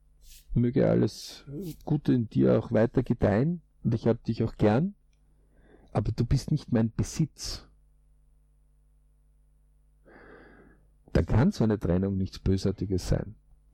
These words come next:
Es kann vielleicht traurig sein, aber nichts Böse. Also man kann nicht böse auf ihn sein. Trotzdem sind die meisten Trennungen bösartig. Vor allem in den Ehen.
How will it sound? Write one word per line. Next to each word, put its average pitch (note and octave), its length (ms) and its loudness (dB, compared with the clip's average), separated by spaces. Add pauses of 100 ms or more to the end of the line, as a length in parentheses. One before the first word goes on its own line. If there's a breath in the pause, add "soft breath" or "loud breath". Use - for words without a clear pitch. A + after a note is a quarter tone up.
(100)
Es - 120 -16 (220)
kann G2 180 -2
vielleicht F#2 220 0
traurig B2+ 240 4
sein, - 140 -4
aber G#2+ 120 -4
nichts A2+ 180 -2
Böse. E3+ 480 2
Also G#2+ 200 0
man G#2+ 120 -2
kann C3 140 0
nicht D#3 160 -4
böse F#3+ 280 0
auf - 120 -6
ihn G2 120 0
sein. F2 320 -4 (1160 loud breath)
Trotzdem D#3 580 2
sind B2+ 320 -2
die G#2 80 0
meisten A2 480 0
Trennungen A2+ 640 0 (400)
bösartig. - 1000 -2 (1000)
Vor G#2 140 0
allem G#2 100 2
in G2+ 60 -2
den G2 140 0
Ehen. G#2 280 -2